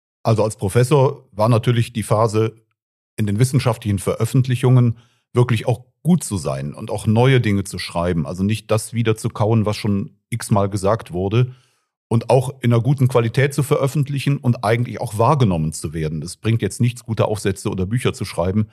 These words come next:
die am Ende irgendwo in fünf Bibliotheken stehen. Also das war schon auch ein Druck. Der Druck war auch in der Phase, wo ich nach einer Professur suchte, sich bewähren zu müssen,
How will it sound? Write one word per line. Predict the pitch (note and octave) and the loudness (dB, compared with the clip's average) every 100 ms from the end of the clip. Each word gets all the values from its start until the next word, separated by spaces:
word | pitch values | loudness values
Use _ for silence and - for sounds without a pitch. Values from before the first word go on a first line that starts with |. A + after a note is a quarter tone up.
| _ _ _ - | _ _ _ 0
die | G#2 | 0
am | A2 | 2
Ende | A2 A#2 G#2+ | 2 2 2
irgendwo | A#2 A#2 G#2+ | 0 0 0
in | A2 | -2
fünf | A2 B2 - | 2 2 2
Bibliotheken | A#2+ G#2 G#2 C#3 C#3 F#2 | -2 -2 -2 0 0 -2
stehen. | - C#2 C#2 D2+ | -2 -6 -4 -4
Also | F#2 F#2+ G2+ F#2+ _ _ _ _ - | -4 0 0 -2 _ _ _ _ -2
das | A#2+ A#2+ | 0 4
war | B2+ | 2
schon | C3 D3 | 4 2
auch | D3+ C3+ - | 2 -2 0
ein | A2 G#2+ G2+ _ | 0 0 -2 _
Druck. | A#2+ G2 A#2 - - - | 0 2 2 0 -10 -2
Der | A2 | 0
Druck | G#2 A2+ C3 | 2 0 2
war | A#2 A2+ A2 | 0 0 2
auch | A#2+ C#3+ | 2 2
in | D3 | 2
der | C3 | 2
Phase, | B2+ B2 B2+ B2 A2 | 2 2 0 0 0
wo | A2+ | -2
ich | A2+ | -2
nach | A2 G#2+ - | -2 -2 -2
einer | A2 | -4
Professur | G2 - F#2+ F#2 - G2 | -4 -6 -6 -6 -2 -2
suchte, | F2 E2 G#2 F#2+ - D3 F#3+ _ _ _ _ _ _ - | -2 -4 -6 -6 -2 -2 -2 _ _ _ _ _ _ 0
sich | A#2 | 0
bewähren | A#2 G2+ G2+ G#2+ A#2 | 0 2 2 2 0
zu | - B2 | 2 2
müssen, | B2 C#3+ - D3 D3+ - | 4 2 0 0 0 -8